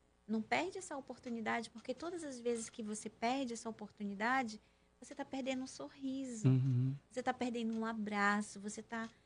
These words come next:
Speaker 1: perdendo coisas incríveis que as crianças são capazes de fazer.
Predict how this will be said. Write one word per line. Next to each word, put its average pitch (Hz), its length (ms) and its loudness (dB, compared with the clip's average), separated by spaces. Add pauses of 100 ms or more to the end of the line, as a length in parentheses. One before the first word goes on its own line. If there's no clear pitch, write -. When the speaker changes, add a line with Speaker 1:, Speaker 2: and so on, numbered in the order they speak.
(200)
Speaker 1:
perdendo 254 480 2
coisas 277 380 -2
incríveis 285 680 0
que - 80 -2
as 226 120 0
crianças 214 340 2
são 220 140 -2
capazes 196 560 -4
de 185 80 -10
fazer. 180 540 -12